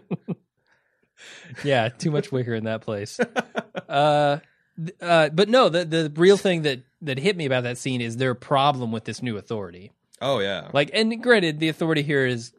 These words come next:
Speaker 1: uh, kind of a douchebag.
Speaker 2: Yep.
Speaker 1: Uh, but at the same time, this is going to be a big problem for them going forward, I feel,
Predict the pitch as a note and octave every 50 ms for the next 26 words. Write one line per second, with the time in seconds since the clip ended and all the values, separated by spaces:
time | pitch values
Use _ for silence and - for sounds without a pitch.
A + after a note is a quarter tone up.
0 | D3 B2+ A#2 A#2 - - - A2 A2 G#2+ A2 C#3+ F3 F#3 F3+ - - - G2+ G2+
1 | G#2 A#2 B2+ - A2 F#2+ G2 A2 - - _ _ _ - C3 B2+ B2 B2 B2 A#2+
2 | A2+ A2 A2 - _ _ _ _ _ _ D3 C#3+ C3 A#2+ _ _ - E3 D#3 D3+
3 | - G#3+ G3+ F3+ D#3+ A#3 B3 A3+ F#3 D#3+ D3 C#3 C3 A#2+ A#2 A#2+ D3 E3 D#3 -
4 | F3 D#3 D3+ C#3 D3 C#3+ C#3+ C#3 B2+ B2+ C3 B2 B2 B2+ A#2 - C#3 C3 B2+ A#2+
5 | A2+ G2+ - A2 G#2+ G#2+ G#2+ G#2+ G#2+ G#2+ G#2 - E3+ E3+ D3+ B2+ A2+ A2 - -
6 | A#2+ A2+ A2 A2 G#2+ G#2+ -